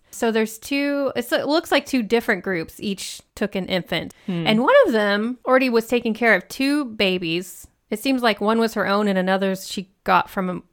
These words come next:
Speaker 1: within their group. And then she adopted this less, like, younger than three-year-old little orphan. And there's a really sweet picture. She's still producing milk because she's,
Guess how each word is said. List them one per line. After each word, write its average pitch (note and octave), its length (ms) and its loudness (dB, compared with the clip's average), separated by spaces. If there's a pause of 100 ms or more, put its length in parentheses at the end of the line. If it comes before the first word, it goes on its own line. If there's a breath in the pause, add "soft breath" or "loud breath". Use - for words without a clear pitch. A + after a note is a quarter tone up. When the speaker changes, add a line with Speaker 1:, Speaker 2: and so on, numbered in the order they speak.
(140)
Speaker 1:
within G3 440 -4
their E3+ 140 0
group. G#3 360 -2 (360 soft breath)
And A3 160 2
then A#3 100 2
she A#3 180 -2
adopted G#3 420 2
this G3+ 220 -4
less, G3 420 -2 (180)
like, G3+ 300 -2
younger A3 300 2
than F#3+ 160 0
three-year-old F#3+ 640 -4
little E3 260 -4
orphan. E3+ 320 -6
And F3+ 100 -6
there's F#3 140 -8
a F#3+ 80 -6
really G3 240 -8
sweet - 320 -16
picture. - 480 -14 (300 soft breath)
She's A#3+ 200 -6
still A#3 300 2
producing G#3+ 540 0
milk G3 400 -2
because G#3 280 0
she's, G3 600 -6